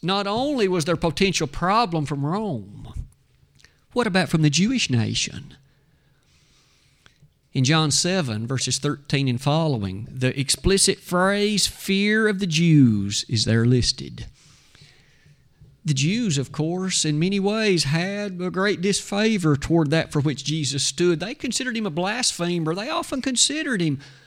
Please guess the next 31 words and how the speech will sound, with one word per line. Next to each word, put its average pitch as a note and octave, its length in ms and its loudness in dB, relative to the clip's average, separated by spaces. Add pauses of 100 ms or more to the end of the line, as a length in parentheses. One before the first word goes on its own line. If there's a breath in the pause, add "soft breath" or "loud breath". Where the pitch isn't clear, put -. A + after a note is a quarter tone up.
(380 loud breath)
one F#3+ 360 -4
that F3+ 160 -6
was D3 160 -2
not F3 160 -2
a C#3 40 -4
keeper F#3 420 0
of C3+ 80 0
the C3+ 120 2
old C#3+ 200 0
law. C#3 760 -4 (1600 soft breath)
Later C#3 360 6
on, E3 240 4
you C#3 100 4
may C#3+ 160 -2
notice D3 420 -2
in C3+ 380 -2
John C#3+ 340 -2
nineteen, D3 540 -2
verse C3 200 -4
thirty-eight, C#3+ 760 -8
one D3 260 -2
more D#3+ 160 0
time F3 380 -4
that D3+ 180 -4
phrase, E3+ 440 -2
"Fear F3+ 320 -6
of F3 80 -8
the F3+ 40 -8
Jews," E3 480 0
is A2+ 120 0
found. - 720 -6